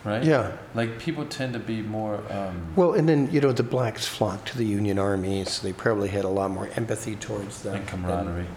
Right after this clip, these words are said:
Speaker 2: you know, the camaraderie and, and so on. Plus, they needed to have a Republican Party in the South, and the whites were not responding to it.
Speaker 1: Why didn't,
Speaker 2: So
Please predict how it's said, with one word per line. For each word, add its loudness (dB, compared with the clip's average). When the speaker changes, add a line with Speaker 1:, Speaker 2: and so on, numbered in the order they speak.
Speaker 2:
you -2
know, -2
the -8
camaraderie -6
and, -12
and -8
so -4
on. -4
Plus, -4
they -2
needed -2
to -8
have -2
a -6
Republican -6
Party 2
in 0
the -2
South, -4
and -4
the -2
whites 0
were -2
not -2
responding -4
to -6
it. -4
Speaker 1:
Why 4
didn't, 2
Speaker 2:
So -4